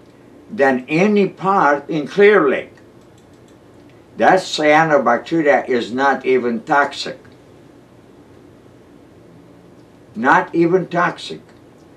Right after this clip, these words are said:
I understand why. Perhaps at some other time I will go more into the details of why. Now take a look, Mendocino Lake, or Lake Mendocino,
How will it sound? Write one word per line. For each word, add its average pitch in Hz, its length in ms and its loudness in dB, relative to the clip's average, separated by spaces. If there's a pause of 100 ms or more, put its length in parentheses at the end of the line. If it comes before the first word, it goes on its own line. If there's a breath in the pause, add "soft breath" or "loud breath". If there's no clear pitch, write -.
(300 loud breath)
I 135 220 2
understand 139 680 -2
why. 85 400 -6 (1040)
Perhaps 139 540 0
at 127 120 -6
some 120 280 -6
other 131 320 0
time 131 340 -2
I 117 120 0
will 113 160 0
go 120 260 0
more 123 260 -2
into 113 260 -6
the 101 180 -6
details 107 640 -8
of 92 240 -10
why. 90 420 -8 (920 loud breath)
Now 127 160 2
take 208 320 0
a 208 80 4
look, 208 260 4
Mendocino 156 800 -2
Lake, - 320 -4 (1040)
or 101 180 -6
Lake 139 280 0
Mendocino, 113 920 -6